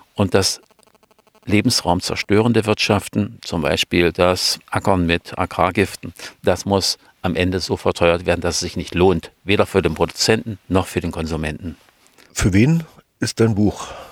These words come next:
Speaker 1: Ja, eigentlich für jeden, der ja darüber nachdenkt, was wir tun können, um diese Probleme, vor denen wir jetzt stehen,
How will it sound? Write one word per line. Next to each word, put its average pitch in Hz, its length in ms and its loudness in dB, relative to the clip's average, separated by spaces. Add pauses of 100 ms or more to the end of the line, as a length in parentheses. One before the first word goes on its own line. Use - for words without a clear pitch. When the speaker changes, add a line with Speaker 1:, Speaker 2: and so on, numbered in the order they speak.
(760)
Speaker 1:
Ja, 90 400 2
eigentlich 113 320 2
für 95 460 2
jeden, 120 480 2
der 101 480 2 (640)
ja 87 560 2 (100)
darüber 87 280 2
nachdenkt, 90 680 0
was - 440 0
wir 90 280 0
tun 117 300 0
können, 98 380 0
um 95 560 0 (200)
diese 101 500 2
Probleme, 101 800 0
vor - 200 -6
denen 87 260 -4
wir 85 60 -2
jetzt - 160 -2
stehen, 113 560 -2